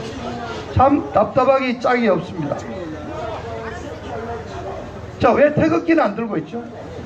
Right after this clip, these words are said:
이 자유한국당 장외 집회 저희들이 우리 태극기 세력들이 선뜻 합류하지 못하는 이유가 딱 두 가지입니다.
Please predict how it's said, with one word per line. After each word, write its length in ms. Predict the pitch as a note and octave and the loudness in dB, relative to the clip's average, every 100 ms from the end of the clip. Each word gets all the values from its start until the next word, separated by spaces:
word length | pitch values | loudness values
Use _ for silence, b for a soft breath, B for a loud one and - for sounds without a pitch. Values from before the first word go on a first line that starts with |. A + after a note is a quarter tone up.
| - - C4 - - - G#4+ - B3 A#3+ G#3+ - D4+ | -12 -12 -12 -10 -10 -8 -8 -8 -8 -8 -8 -4 2
이 200 | D4+ D4+ - A#3 A#3 - | 2 2 -4 -10 -8 2
자유한국당 880 | A#3 C#4 C4+ C4+ C4 - B3 - - - G#4+ - - - - - - - - - - | 4 6 6 4 -2 2 2 2 -6 -16 -16 -14 -14 -12 -12 -12 -12 -12 -12 -12 -2
장외 360 | - B3+ C4+ C4 | 2 4 4 0
집회 540 | A3+ A3 A3+ G#3+ F#3 - - | -2 -2 2 4 4 0 4
저희들이 440 | G#3 G#3+ A#3+ G#3 | 6 6 6 4
우리 260 | G3 G3+ G#3 | 2 2 4
태극기 600 | A3+ G#3+ G#3+ G3+ F3 - | 6 4 4 2 2 4
세력들이 580 | F#3+ F#3+ F3+ F#3 F3 D#3+ - | 4 4 2 2 0 0 -4
선뜻 640 | - B3+ B3 - C4+ C4 - | 2 2 2 2 4 4 2
합류하지 800 | G#3+ A3 A3 G#3+ F3+ - G3+ G#3 | 0 0 2 0 -2 -2 0 2
못하는 540 | F#3 E3+ F#3+ F#3+ G3+ G3+ - - | 4 4 4 4 4 0 -8 -2
이유가 380 | E3 G3+ F3+ D3 | 2 4 4 4
딱 160 | D3+ D3+ - | 2 0 0
두 80 | D#3 | 2
가지입니다. 400 | D#3 D#3 B2 G#2 | 4 2 -2 -10